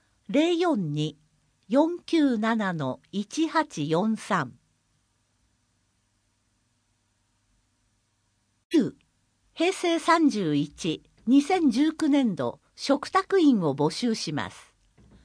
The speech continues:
三分。職種は六つ。職種、受験資格の順に読みます。受験資格は、全職種共通。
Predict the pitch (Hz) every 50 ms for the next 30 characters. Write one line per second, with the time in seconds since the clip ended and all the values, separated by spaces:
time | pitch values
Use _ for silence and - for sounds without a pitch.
0 | _ _ _ _ _ - 320 320 294 - - - 147 131 107 92 85 - _ _
1 | _ _ _ _ _ _ _ _ _ _ _ _ _ _ _ _ _ _ _ _
2 | _ _ _ _ _ - - - 247 240 254 - - - - 320 302 285 269 262
3 | 220 214 190 - - _ _ - 165 147 139 - _ _ _ _ _ _ _ _
4 | _ _ _ _ - - - 269 262 262 - - - - - 254 233 208 - _
5 | _ _ _ _ 180 - 226 262 262 339 349 359 381 370 - - - 339 320 -
6 | 226 190 160 156 165 190 226 254 254 247 240 220 208 180 175 170 139 131 120 104
7 | - - - _ _ _ _ _ _ _ _ _ _ _ _ _ _ _ _ _
8 | _ _ _ _ _ _ _ _ _ _ _ _ - 214 240 269 269 - 359 359
9 | 359 359 - - - 311 285 285 - 208 180 165 156 170 - _ _ _ _ _
10 | - 214 226 349 381 370 294 - 214 196 - - - - 190 170 - - - 269
11 | 277 285 285 285 - - 202 170 170 156 -